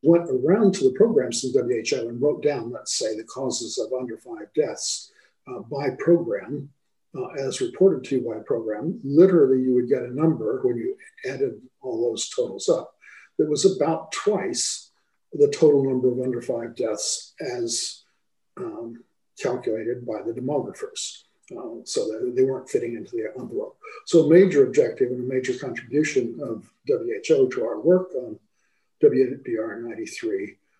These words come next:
uh, was, uh, to try to get an assessment of the burden of disease that, um,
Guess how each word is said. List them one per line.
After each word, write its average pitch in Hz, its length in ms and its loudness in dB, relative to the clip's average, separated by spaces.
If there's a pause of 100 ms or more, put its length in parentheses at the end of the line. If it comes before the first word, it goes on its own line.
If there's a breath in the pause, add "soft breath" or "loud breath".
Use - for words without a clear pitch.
(180)
uh, 120 200 -6 (100)
was, 131 640 -2 (260)
uh, 147 280 -10
to - 120 -4
try 131 240 0
to 120 200 -4 (640)
get - 160 2 (240)
an 127 340 -6
assessment 156 720 0
of 127 160 -2
the 127 80 -2
burden 127 400 0
of 117 140 -10
disease 110 840 -6 (640)
that, 135 340 -6 (480)
um, - 340 -6